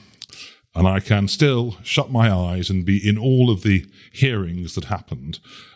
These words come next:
Um, I was against, for some of it as well as Yves Durin, Humphrey Lloyd. But that was my,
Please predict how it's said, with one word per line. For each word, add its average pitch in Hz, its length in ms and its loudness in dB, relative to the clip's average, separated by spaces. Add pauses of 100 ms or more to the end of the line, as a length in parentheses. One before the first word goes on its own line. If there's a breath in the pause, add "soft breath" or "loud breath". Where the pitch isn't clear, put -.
(100)
Um, 82 400 2
I 92 80 -2
was 92 120 -2
against, 117 600 -4 (140)
for - 60 -16
some 123 180 2
of 82 140 2
it 80 80 -6
as 78 100 -10
well 92 160 2
as 82 100 -4
Yves 90 140 -2
Durin, 87 240 -2
Humphrey 92 420 2
Lloyd. 92 440 -2 (520 loud breath)
But 90 120 2
that 110 140 4
was 104 120 -8
my, 101 180 2